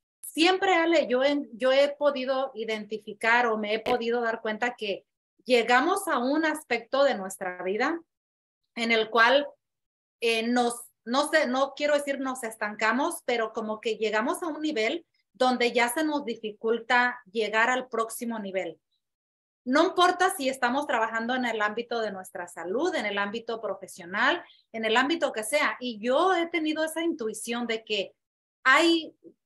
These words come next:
hay algo más, hay circunstancias o hay estados emocionales, hay estados espirituales que yo creo que nos impiden, eh, llegar a nuestro próximo nivel o que nos mantienen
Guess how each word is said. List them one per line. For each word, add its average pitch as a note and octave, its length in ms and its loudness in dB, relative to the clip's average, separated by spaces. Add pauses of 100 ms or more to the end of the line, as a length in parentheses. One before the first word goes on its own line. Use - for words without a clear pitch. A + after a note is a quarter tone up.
(280)
hay D#4+ 280 4
algo F4 360 2
más, G#3+ 300 -2 (100)
hay D4 480 0
circunstancias A#3+ 1200 -2
o G3 140 -2
hay A3 180 0
estados A#3 1000 0
emocionales, G3+ 720 -4
hay G3 160 -4
estados G#3 360 -6
espirituales F#3+ 840 -6 (560)
que A#3 280 2
yo A#3 220 0
creo B3 320 0
que B3 120 -4
nos G#3 420 -6 (240)
impiden, A3+ 920 -4 (200)
eh, G3 280 -4
llegar G#3 720 2
a G3+ 140 -2
nuestro G3 400 -8
próximo G#3+ 440 -6
nivel G3 480 -2 (240)
o A3+ 160 -2
que A#3 160 -2
nos A3+ 280 -4
mantienen A3+ 880 -2